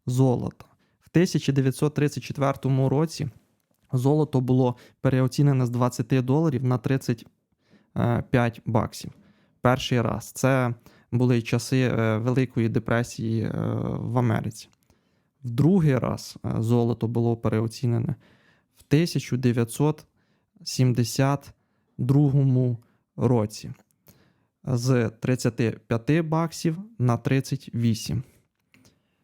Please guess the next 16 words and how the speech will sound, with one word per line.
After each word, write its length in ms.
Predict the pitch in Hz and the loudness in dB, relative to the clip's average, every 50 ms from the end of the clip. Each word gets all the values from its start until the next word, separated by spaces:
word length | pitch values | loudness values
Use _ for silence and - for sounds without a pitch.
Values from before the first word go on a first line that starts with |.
| _ _ _ _ _ _ _ | _ _ _ _ _ _ _
Третій 420 | _ 143 147 185 185 175 - - 131 | _ 4 4 4 4 2 0 0 0
і 160 | - - 127 | 2 2 2
останній 680 | 123 123 127 - - 156 151 147 139 135 127 131 127 123 | 2 2 0 -2 0 0 2 2 2 2 2 2 2 2
раз 380 | 127 135 156 185 - - - - | 2 2 0 -2 -4 -8 -6 -4
золото 460 | 120 123 139 143 147 131 120 - 120 | 2 2 4 4 2 0 0 0 0
було 240 | 123 127 120 120 113 | 0 2 2 0 2
переоцінене 720 | - 131 127 135 127 123 117 - - 131 135 123 117 117 | 0 0 2 2 0 0 -2 -2 0 2 2 2 2 0
в 80 | 101 - | -2 -2
тисяча 440 | _ 147 147 147 - 135 - - | _ 0 0 0 0 -4 -4 -2
дев'ятсот 460 | 139 135 120 123 123 120 - 131 120 - | -2 0 0 0 -2 -2 -2 -2 -2 0
сімдесят 420 | - 117 117 123 - - 117 113 | -2 -2 -2 -2 -2 -2 -2 -2
третьому 460 | - 120 120 123 117 - 120 117 120 | 0 0 0 -2 -2 -2 -2 -2 0
році 340 | 120 131 151 160 - - 120 | 2 2 0 0 -2 -6 -14
з 100 | - - | -14 -6
тридцяти 540 | _ - 131 127 - - 120 - - 127 123 | _ 0 0 0 0 -2 -4 0 0 0 0
восьми 520 | 113 117 123 - - - 123 131 170 190 | 0 -2 -4 -4 0 0 2 2 2 2